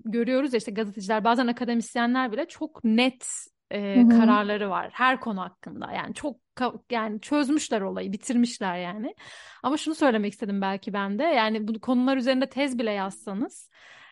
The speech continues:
Speaker 1: e, o kavramı tamamen güzel bir şekilde tanımlasanız bile bu ka-, tartışma, bu ko-, bu, bu tip kavramlar hep tartışmaya çok açık kavramlar. Yani
Speaker 2: Hı.
Speaker 1: o açıdan onu söylemek istedim aslında. Yani belki buradan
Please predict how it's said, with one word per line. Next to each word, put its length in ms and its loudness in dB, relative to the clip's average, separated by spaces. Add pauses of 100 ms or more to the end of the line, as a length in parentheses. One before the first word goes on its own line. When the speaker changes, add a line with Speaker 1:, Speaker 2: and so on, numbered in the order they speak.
(120)
Speaker 1:
e, 580 -4 (640)
o 220 -2
kavramı 580 2
tamamen 800 0
güzel 340 -2
bir 60 -6
şekilde 320 -6
tanımlasanız 840 0
bile 320 -2 (540)
bu 80 -4
ka-, 300 -2
tartışma, 540 -2
bu 100 -4
ko-, 260 -4
bu, 260 -10
bu 60 -16
tip 160 -6
kavramlar 560 2
hep 160 -2
tartışmaya 580 -4
çok 300 -8
açık 300 -14
kavramlar. 760 -10 (600)
Yani 240 0
Speaker 2:
Hı. 40 -2
Speaker 1:
o 80 2
açıdan 640 0
onu 160 0
söylemek 380 -2
istedim 280 -8
aslında. 420 -8
Yani 360 -6
belki 360 -2
buradan 380 0